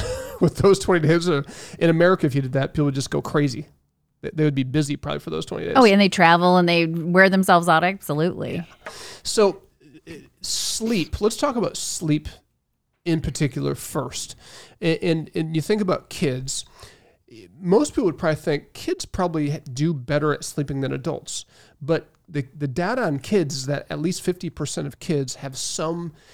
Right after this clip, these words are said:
Speaker 1: issue with sleep, either a sleep disorder, they, they, they don't get enough sleep, they have restless sleep, or they don't get into consistent deep sleep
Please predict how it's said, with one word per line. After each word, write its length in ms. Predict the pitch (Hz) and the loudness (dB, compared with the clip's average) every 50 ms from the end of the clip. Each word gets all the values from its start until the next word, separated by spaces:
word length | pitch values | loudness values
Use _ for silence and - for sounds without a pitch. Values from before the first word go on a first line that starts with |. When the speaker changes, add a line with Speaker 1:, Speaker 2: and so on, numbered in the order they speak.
| _ _ _ _ - | _ _ _ _ -2
Speaker 1:
issue 460 | 170 170 - - - - 156 143 135 | 0 0 0 -2 -2 0 0 0 2
with 180 | 131 139 120 | 0 -2 -4
sleep, 320 | - - - - 147 139 135 | -4 -8 -8 -6 -6 -6 -6
either 160 | 143 131 135 | -6 -8 -8
a 40 | 139 | -8
sleep 320 | - - - - 156 143 - | -8 -8 -6 -8 -8 -8 -8
disorder, 480 | - - - - 185 180 185 180 165 | -8 -6 -2 2 2 4 4 4 2
they, 140 | 143 127 135 | 0 -2 -4
they, 160 | 131 139 135 139 - - _ | -4 -4 -4 -4 -6 -8 _
they 80 | - 143 | -6 -4
don't 100 | 143 - | -4 -4
get 100 | - 135 | -6 -8
enough 180 | 151 - - | -12 -10 -10
sleep, 380 | - - - - 196 185 196 - - - - - - - - - _ _ - | -10 -8 -2 0 0 0 0 -2 -6 -12 -14 -18 -20 -20 -20 -20 _ _ -6
they 100 | 135 139 | -4 -4
have 140 | 135 127 127 | -4 -4 -6
restless 540 | 131 135 147 180 165 - - 190 175 170 | -6 -4 -4 -4 -4 -4 -4 -4 -4 -4
sleep, 340 | - - - 175 160 - - - | -4 -4 -4 -4 -4 -4 -6 -6
or 120 | - 160 | -6 -4
they 120 | 143 143 | -4 -4
don't 340 | 143 131 165 160 160 175 - | -4 -2 -2 -2 -2 -2 -4
get 180 | 131 156 151 143 | -4 -4 -2 -2
into 260 | 143 147 139 131 139 | -2 -2 -4 -4 -8
consistent 960 | 135 - - 156 139 - - - - 156 - - - 156 - - - 143 135 | -8 -8 -8 -6 -6 -6 -4 -4 -4 -6 -4 -6 -6 -6 -6 -8 -14 -16 -10
deep 300 | - 156 151 160 - _ _ _ | -6 -6 -6 -6 -8 _ _ _
sleep 500 | - - - - - 151 139 147 - | -12 -10 -8 -6 -4 -4 -4 -4 -6